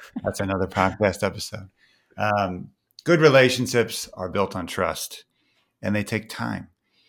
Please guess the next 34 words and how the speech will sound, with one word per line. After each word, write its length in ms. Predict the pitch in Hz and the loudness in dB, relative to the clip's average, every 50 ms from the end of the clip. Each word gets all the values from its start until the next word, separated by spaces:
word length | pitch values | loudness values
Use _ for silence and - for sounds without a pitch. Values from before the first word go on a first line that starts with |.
| _ _ _ _ _ - | _ _ _ _ _ -10
You 120 | 98 98 | -4 -2
know, 240 | 95 98 95 92 95 - - - | 0 0 0 0 -2 -8 -10 -4
the 100 | 98 107 | 2 4
last 300 | 127 131 139 143 139 - | 6 8 8 8 6 4
couple, 480 | 147 131 98 110 113 104 104 107 - - | 2 2 2 2 2 2 0 0 -2 -2
I'd 140 | 120 117 | 0 0
say 100 | - 143 | 2 0
the 100 | 123 104 | 0 2
last 380 | 104 104 113 113 113 107 - - | 2 4 4 4 2 2 -2 -4
month, 300 | 104 107 107 104 98 101 | -2 -2 0 -2 -2 -4
I've 100 | 104 98 | -4 -4
been 220 | 95 95 90 87 | -4 -6 -6 -4
very 240 | 87 104 104 107 101 | -2 0 2 4 4
active 280 | 101 98 92 - 101 87 | 4 4 2 0 -6 -8
on 140 | 95 92 87 | -6 -6 -6
LinkedIn. 440 | 90 90 87 85 - - 87 87 87 | -6 -8 -8 -10 -10 -10 -10 -8 -10
It's 140 | 82 80 - | -10 -10 -8
kind 160 | - 95 92 | -6 -6 -6
of 100 | 95 92 | -6 -6
gonna 160 | 95 95 92 | -6 -6 -6
be 140 | 85 87 92 | -6 -6 -6
my 160 | 87 87 85 | -6 -4 -4
new, 480 | 87 90 90 90 90 90 87 85 82 - _ _ _ _ _ _ _ _ _ - | -4 -4 -4 -4 -4 -4 -6 -8 -8 -12 _ _ _ _ _ _ _ _ _ -4
my 160 | 95 92 98 | -2 0 0
new 160 | 98 98 92 | 0 -2 -2
mantra 720 | 87 92 92 95 101 98 - - 101 90 82 - 95 - _ _ _ - | -2 -2 -2 0 -2 -2 -4 -6 -8 -8 -8 -10 -12 -16 _ _ _ -6
to 120 | - 113 | -4 -4
engage 460 | 104 95 85 101 101 104 104 - - | -2 -2 0 0 2 0 0 -2 -4
more 160 | 92 92 90 | -4 -4 -4
with 100 | 85 - | -4 -4
our 120 | 92 90 90 | -6 -6 -6
practitioners, 720 | - 87 85 85 - - 87 - - - 85 82 80 - | -6 -8 -8 -8 -8 -12 -12 -12 -10 -10 -12 -12 -12 -12
engage 440 | 90 90 90 87 92 95 98 90 - | -10 -10 -8 -6 -6 -6 -6 -6 -6
more 340 | 92 92 87 87 85 82 | -6 -2 -2 -2 -2 -4